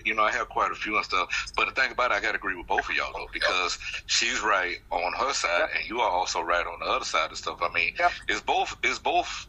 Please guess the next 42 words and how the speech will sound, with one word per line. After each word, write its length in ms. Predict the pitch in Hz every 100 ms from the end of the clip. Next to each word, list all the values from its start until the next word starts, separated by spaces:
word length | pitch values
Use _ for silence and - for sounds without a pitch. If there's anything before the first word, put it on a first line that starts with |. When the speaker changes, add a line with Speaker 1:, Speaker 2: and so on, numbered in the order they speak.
| -
Speaker 1:
you 100 | 123
know, 140 | 117
like, 320 | 113 104 -
equal. 440 | - - 85 76 -
You 120 | 92
know, 160 | 98 104
it's 120 | 107
not 300 | 110 107 95 - - - -
whether 240 | 107 95
one 280 | 95 113 107
does 360 | 107 104 95 -
more 400 | 104 104 101 95 -
than 140 | 90
the 180 | 85 78
other. 420 | 101 139 107 92 92
You 120 | 98
know, 200 | 95 95
in, 220 | 95 104 - 107
only 260 | 120 160
in 80 | 175
certain 260 | 175 180 175
cases, 420 | 190 - 82 - -
only 280 | 101 123 147
in 100 | 156
certain 260 | 160 -
cases. 400 | 160 - - - - - - - -
But 320 | 117 101 95 - -
you 120 | 165
know, 160 | 120 -
I, 300 | 110 - 110
I 40 | -
think 260 | 165 127
you're 100 | 117
both 300 | 110 127 -
right. 200 | 98 90
To 60 | -
be 140 | 92
honest 300 | 101 160 -
with 200 | 92 92
you, 60 | -
you 160 | 113 107
know. 240 | 104